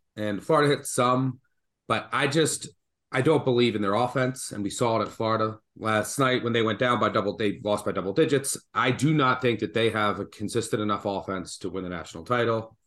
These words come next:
My thoughts on that were confirmed in that game once they went up, uh, against a really good defense.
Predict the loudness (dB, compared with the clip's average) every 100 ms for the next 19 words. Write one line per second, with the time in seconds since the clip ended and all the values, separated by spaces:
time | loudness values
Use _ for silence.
0 | -10 -2 -2 0 -2 0 -2 -4 -6 -10
1 | -12 -2 2 2 0 -2 -4 -4 -4 -4
2 | -4 -6 -8 -8 -4 -6 -6 -12 _ _
3 | _ _ 0 2 0 -2 -6 -6 -6 -6
4 | -8 -6 -4 -4 -4 -8 -14 -16 -4 -2
5 | -2 -6 -6 -4 -4 0 0 0 -6 -12